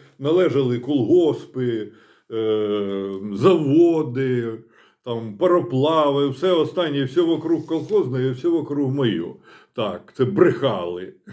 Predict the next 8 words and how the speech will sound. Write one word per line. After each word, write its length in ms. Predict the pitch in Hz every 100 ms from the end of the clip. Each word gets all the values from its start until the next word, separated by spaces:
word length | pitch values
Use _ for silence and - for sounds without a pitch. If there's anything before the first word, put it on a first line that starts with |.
| - 120
<laughs> 340 | - - -
І 180 | 196 165
деякі 440 | 131 185 180 180
ідіоти 720 | 156 147 131 160 175 185 180
вірили 600 | 156 135 120 107 107 107
в 140 | 101 101
те, 300 | 104 95 87
що 460 | _ - 98 92 -